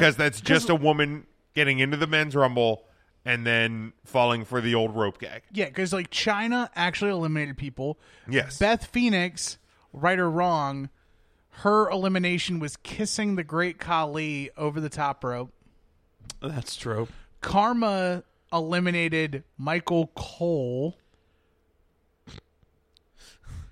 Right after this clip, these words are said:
Speaker 1: Times have changed. Times have changed. That's for
Speaker 3: And
Speaker 1: sure.
Speaker 3: Nia Jax eliminated possible future W W E champion Mustafa Ali.
Speaker 2: Right.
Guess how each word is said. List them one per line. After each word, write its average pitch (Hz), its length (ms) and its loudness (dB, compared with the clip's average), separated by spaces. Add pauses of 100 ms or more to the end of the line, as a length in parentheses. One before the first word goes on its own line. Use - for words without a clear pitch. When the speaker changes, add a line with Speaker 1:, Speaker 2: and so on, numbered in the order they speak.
(140)
Speaker 1:
Times 147 220 -6
have 208 80 -8
changed. 185 460 -2
Times 143 220 -4
have 165 100 -6
changed. 151 320 -4
That's 175 140 -12
for - 80 -6
Speaker 3:
And 185 180 4
Speaker 1:
sure. 123 280 0
Speaker 3:
Nia 196 320 2
Jax 214 440 0
eliminated 170 840 0 (560)
possible 208 680 2
future 196 540 2
W 185 360 0
W 185 340 0
E 175 200 -4
champion 175 680 -2
Mustafa 160 720 0
Ali. 135 600 -4 (1080)
Speaker 2:
Right. 98 260 4